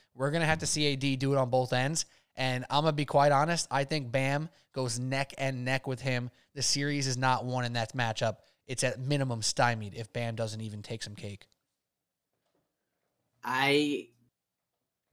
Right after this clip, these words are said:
Speaker 2: honestly couldn't agree more. Um, I, and to your, to one of your points that you made, I really do think they're gonna shelter Anthony Davis from this matchup, um,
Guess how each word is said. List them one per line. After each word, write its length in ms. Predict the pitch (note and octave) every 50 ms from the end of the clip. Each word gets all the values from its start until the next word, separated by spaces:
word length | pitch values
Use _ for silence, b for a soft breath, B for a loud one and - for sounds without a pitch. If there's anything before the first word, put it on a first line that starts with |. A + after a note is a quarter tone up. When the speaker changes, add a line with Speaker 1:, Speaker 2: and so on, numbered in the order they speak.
| - -
Speaker 2:
honestly 400 | B2 C3+ C#3+ C#3+ B2+ - C3 A#2+
couldn't 300 | - C#3 B2+ B2+ B2 A#2
agree 220 | G#2+ A2+ A#2+ A#2+
more. 460 | A#2 A2+ A2+ A#2+ B2 B2+ C3 C3 - _ _ _ _ _ _ -
Um, 500 | G#2 A2 A2 G#2+ G#2+ G#2 G2+ G2 F#2+ F#2+ - _ _ _ _ _ _ _ _ _ _ _ _ _ _ _ _ - -
I, 160 | G#2 A2 - -
and 320 | A#2 A#2 A2+ A2+ A2+ A2 - _ _ -
to 100 | - C3
your, 180 | B2+ B2 A#2 - - -
to 120 | - C3+ B2+
one 140 | C3 C3+ C3+
of 40 | C3+
your 120 | B2+ B2
points 280 | A#2+ - C3+ C3 B2 -
that 80 | B2
you 80 | A2 A#2
made, 200 | A#2+ A#2 A#2 A2
I 100 | A2 A2+
really 300 | A2 A#2 B2+ B2 A#2+ A#2
do 200 | G2+ A2+ A#2 A#2
think 220 | A#2 B2+ B2+ A#2
they're 100 | A#2 A2
gonna 160 | A2 A#2 G#2+ G2+
shelter 720 | - - G#2+ G2+ A2 - - A#2 A2 A2+ A2 G#2+ - _ _ _ _ _ _ -
Anthony 340 | - A#2 A#2 A#2 - A#2 A2+
Davis 380 | G2+ G2+ G#2 G#2+ G#2+ A#2+ A#2+ -
from 220 | - A2+ G#2+ A2 G#2+
this 220 | G#2+ G#2+ - -
matchup, 460 | G2 F#2+ F#2+ G2+ - - C#3+ D#3 - _ _ _ _ _ _ _ _ _ _ _ _ _ _ _ _ _ -
um, 520 | - G#2 G#2 F#2+ G2 F#2+ F#2 F#2 F#2 F#2